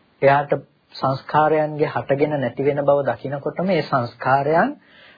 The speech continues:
නිත්ය සුඛ වශයෙන් ගන්නකම ගැන බය ඇති වෙනවා වගේම එයාට ඒක ගැනීම තුළ ඇති වෙන ආදීනවේ පේනවා. හරියට අර සර්පයා අල්ලගත්තාම දැන් මොකක් කන්න පුළුවන්.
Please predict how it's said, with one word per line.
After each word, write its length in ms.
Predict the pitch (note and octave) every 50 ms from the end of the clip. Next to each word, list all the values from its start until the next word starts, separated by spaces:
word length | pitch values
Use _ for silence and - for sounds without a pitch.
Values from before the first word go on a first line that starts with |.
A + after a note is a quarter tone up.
| _ -
නිත්ය 600 | C#3 C3+ C#3 D3 D3+ D3 - - - - A3+ A3+
සුඛ 280 | - - - C#3+ - E3
වශයෙන් 400 | D#3 E3+ E3 - - E3+ E3 E3 E3
ගන්නකම 460 | E3 D#3+ E3 D#3+ D#3+ - E3+ E3 E3
ගැන 220 | D#3+ E3 D#3+ D3+
බය 160 | D3 B2+ B2+ C#3+
ඇති 260 | D#3+ F#3 F#3 F#3+ F3+
වෙනවා 280 | D3+ C3+ B2+ B2+ A#2 A#2+
වගේම 400 | B2 B2+ C#3 C#3+ B2+ A#2+ A#2+ A2 - - _ _ _ _ _ _ - _ _ _ _ _ _ _ _ _ _ _ -
එයාට 340 | C#3+ C#3 C#3 C3+ - D3 C#3 -
ඒක 200 | - C#3 C3+ - D#3 C3
ගැනීම 480 | A#2 C3+ C3 C#3 E3 F#3 G#3+ G#3+ G3+ -
තුළ 180 | - D3+ C#3+
ඇති 200 | B2 A#2+ - - B2+
වෙන 180 | B2+ B2 B2+ - -
ආදීනවේ 680 | C3+ C#3+ E3+ F3+ D#3+ E3 D#3 D3 C3 B2 A#2 A2+ A2
පේනවා. 360 | A#2 - A2+ G2+ - - - _ _ _ _ _ _ _ _ -
හරියට 260 | C3+ C3+ C#3 C#3 C3+
අර 120 | B2+ B2+ B2
සර්පයා 500 | - - C3 B2+ C3+ - - C3 B2+ A#2
අල්ලගත්තාම 640 | A#2+ B2 A#2+ A#2+ B2 A#2 - - A#2+ A#2 A#2+ B2
දැන් 160 | A#2+ A#2+ A#2+ B2
මොකක් 220 | C#3 C3+ B2 -
කන්න 340 | - A#2+ A#2 C3+ D#3 F3 E3+
පුළුවන්. 340 | F3 C3 A#2 G#2+ - -